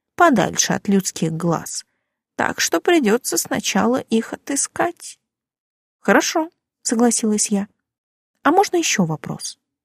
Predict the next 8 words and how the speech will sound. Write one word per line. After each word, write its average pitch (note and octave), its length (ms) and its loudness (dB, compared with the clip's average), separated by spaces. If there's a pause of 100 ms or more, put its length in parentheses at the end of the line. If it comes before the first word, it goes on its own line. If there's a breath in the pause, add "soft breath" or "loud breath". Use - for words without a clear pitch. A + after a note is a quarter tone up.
(600)
«Конечно». - 1080 -2 (880)
«Вы B3+ 200 6
давно E4+ 320 2
знаете G#3 380 4
Севу?» - 540 2 (760)
«Севушку? - 1120 0 (560)
Давно F#3 880 4
уже. F3+ 440 0